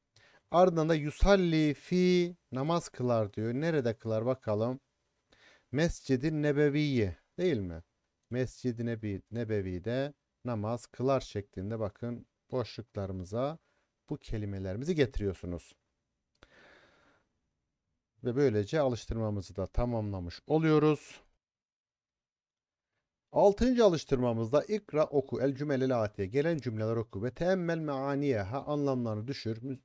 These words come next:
düşün, müsteinen bir sura, resimlere bakarak diyor. El müsteşfa, değerli arkadaşlar, el müsteşfa, hastane demektir burası. El medrase,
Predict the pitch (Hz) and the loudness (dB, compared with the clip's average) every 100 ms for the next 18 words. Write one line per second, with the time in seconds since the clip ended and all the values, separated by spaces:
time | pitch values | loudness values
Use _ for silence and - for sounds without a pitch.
0 | _ 131 - 110 123 123 - 156 175 175 | _ -8 -6 -4 -2 -4 -2 2 4 4
1 | 175 160 - - 147 110 135 139 123 120 | 2 0 -6 -2 0 2 0 -2 -6 -6
2 | - 101 101 151 139 - 139 110 _ 90 | -6 -4 -2 0 0 2 2 2 _ -4
3 | 113 156 _ _ _ _ _ _ _ _ | -4 -8 _ _ _ _ _ _ _ _
4 | _ _ _ _ _ 202 220 202 - - | _ _ _ _ _ 4 4 2 0 0
5 | 208 - - 175 127 87 78 - _ 165 | 2 0 4 6 8 4 -2 -16 _ 0
6 | 156 120 107 - 185 190 151 127 123 - | 2 0 -2 -2 0 2 0 -2 -4 -2
7 | 143 131 - 92 143 214 - _ _ _ | -2 -2 -4 -4 -2 -6 -12 _ _ _
8 | _ 160 - - 180 175 170 123 101 - | _ -4 -4 2 2 4 4 2 -2 -8
9 | 92 90 92 80 - 110 175 - _ _ | -10 -6 -6 -6 -4 -4 -4 -8 _ _
10 | _ _ _ _ 156 175 170 170 180 180 | _ _ _ _ 0 2 2 4 4 4
11 | - 127 170 | 2 0 0